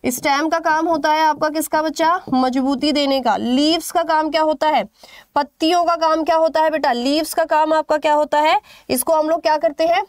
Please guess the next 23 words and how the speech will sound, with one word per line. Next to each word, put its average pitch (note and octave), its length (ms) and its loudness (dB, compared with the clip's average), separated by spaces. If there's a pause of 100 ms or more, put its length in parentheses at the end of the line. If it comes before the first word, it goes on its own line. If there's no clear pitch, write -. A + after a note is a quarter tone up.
(140)
कि D4 80 -2
कार्बन D4 480 0
डाइऑक्साइड D#4 640 -2
को D#4 120 0
इनटेक D4 440 -2
करना, E4 300 0
ऑक्सीजन C#4+ 460 -2
को D#4+ 140 2 (440)
बाहर C4+ 360 2
रिलीज C4+ 340 0
करना। G3 320 -2
फ्लावर्स D#4 840 -2
का C#4 120 0
आपको A3 260 -2
पता A3+ 220 -2
ही D4+ 120 0
है, D4 100 2
फ्लावर्स C4 480 -2
रिप्रोडक्शन C4+ 560 -2
में C#4+ 100 2
मदद B3+ 280 0
करते A3+ 300 -4
हैं G#3 160 -4